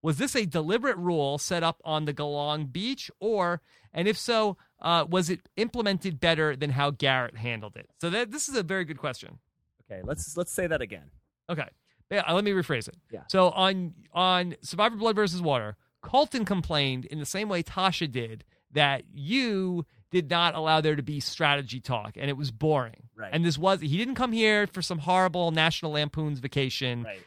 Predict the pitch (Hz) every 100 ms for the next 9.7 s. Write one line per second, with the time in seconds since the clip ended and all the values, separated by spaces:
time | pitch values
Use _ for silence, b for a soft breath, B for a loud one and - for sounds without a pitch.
0 | _ 233 233 233 220 208 180 - 170 160
1 | 156 147 139 117 131 123 B - 147 190
2 | 208 190 185 135 160 170 156 - 156 151
3 | 143 - 143 120 117 - - _ - 131
4 | 127 123 202 175 143 110 98 - 170 -
5 | 117 104 101 165 160 123 107 95 98 101
6 | 165 139 156 151 127 113 107 113 104 95
7 | 101 98 120 98 90 - 131 107 95 76
8 | 143 131 - - 127 - 143 - 131 127
9 | 165 147 147 - 117 113 110